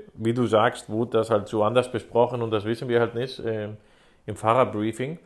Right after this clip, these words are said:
Ich hätte, wenn ich jetzt ein Fahrer gewesen wäre, der zehn Sekunden hinter ihm ins Ziel gekommen wäre, hätte ich das, äh,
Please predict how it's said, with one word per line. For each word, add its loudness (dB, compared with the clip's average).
Ich -2
hätte, 2
wenn 0
ich -4
jetzt -2
ein 0
Fahrer 6
gewesen -2
wäre, 6
der 2
zehn -2
Sekunden -2
hinter 2
ihm -4
ins -8
Ziel -2
gekommen -2
wäre, 0
hätte -2
ich -4
das, 0
äh, 0